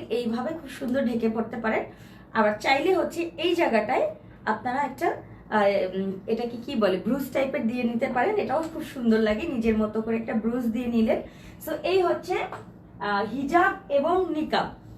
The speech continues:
পুরো ফুল সেটের প্রাইস কিন্তু মাত্র, মাত্র ষোলোশো পঞ্চাশ টাকা হিজাব, নিকাব এবং,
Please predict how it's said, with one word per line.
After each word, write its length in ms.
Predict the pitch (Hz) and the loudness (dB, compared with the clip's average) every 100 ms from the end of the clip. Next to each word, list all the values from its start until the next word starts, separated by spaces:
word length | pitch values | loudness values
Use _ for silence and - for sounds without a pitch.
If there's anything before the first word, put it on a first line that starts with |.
| - - | -10 -2
পুরো 180 | 349 | 0
ফুল 320 | 359 370 427 427 | 2 6 6 6
সেটের 260 | 381 370 - | 0 -2 0
প্রাইস 340 | 262 359 339 339 | 0 0 -2 -2
কিন্তু 440 | 330 339 415 - - - - | -2 2 2 2 -10 -18 -2
মাত্র, 500 | 214 220 - - 359 | 0 0 -2 2 4
মাত্র 460 | 269 220 - 359 - - - | 4 2 0 -4 -4 -8 -16
ষোলোশো 480 | - 285 262 339 339 | -6 -2 0 0 2
পঞ্চাশ 380 | 254 214 226 220 | 2 2 0 -4
টাকা 220 | 240 330 | -4 -4
হিজাব, 540 | - 247 208 285 339 | -4 -2 2 2 2
নিকাব 360 | 247 233 285 359 - - - - - | 0 2 2 2 -2 -16 -20 -20 -2
এবং, 340 | 294 330 403 | 2 6 6